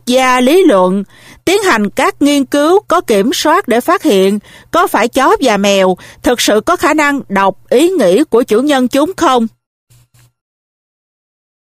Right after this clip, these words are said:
Một thí nghiệm rất đơn giản. Shadrach gọi điện cho sáu mươi lăm bác sĩ thú y trong khu vực London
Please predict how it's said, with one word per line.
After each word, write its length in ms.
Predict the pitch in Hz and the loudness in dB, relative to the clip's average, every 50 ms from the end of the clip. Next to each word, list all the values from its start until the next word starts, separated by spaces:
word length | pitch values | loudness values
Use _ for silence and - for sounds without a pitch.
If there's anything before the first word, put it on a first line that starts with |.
| _ _ - | _ _ -2
Một 340 | 226 226 233 226 233 - - | 0 2 2 2 0 0 0
thí 140 | 359 381 | 0 0
nghiệm 520 | 392 370 269 220 202 196 208 214 233 254 233 - _ | 0 0 0 0 2 2 2 2 2 0 -2 -6 _
rất 280 | - - 269 359 - - | -4 -2 -2 -2 -2 -2
đơn 280 | 247 247 247 233 226 | 0 0 0 0 0
giản. 420 | 214 196 185 175 170 175 214 302 392 - _ _ _ _ _ _ _ _ _ _ _ _ _ _ _ - | 0 0 0 0 0 0 -2 -4 -6 -8 _ _ _ _ _ _ _ _ _ _ _ _ _ _ _ -8
Shadrach 560 | - - 262 269 254 214 247 254 262 285 - - - - - - - - | -4 -2 0 0 0 0 -2 -2 -2 -2 -6 -10 -20 -20 -20 -20 -12 -4
gọi 280 | 190 214 233 226 240 | 0 0 2 2 2
điện 240 | 214 226 214 214 240 | 2 2 0 0 0
cho 160 | - 294 285 | 0 -2 0
sáu 180 | 285 - 320 370 | 0 0 0 0
mươi 160 | 392 320 302 | 0 0 0
lăm 180 | 285 285 269 254 | 0 0 -2 -2
bác 160 | 330 381 - | -2 -4 -2
sĩ 160 | - 214 220 | -2 -2 0
thú 180 | - 359 359 370 | 2 2 2 2
y 160 | 320 285 262 | 2 0 0
trong 200 | - 269 262 254 | -2 -4 -4 -2
khu 180 | - 302 277 247 214 | -2 -2 0 0 0
vực 200 | 208 190 - 226 | -2 -2 -2 -2
London 540 | 254 277 254 262 247 254 254 262 262 240 | -2 0 0 0 0 2 2 0 0 -2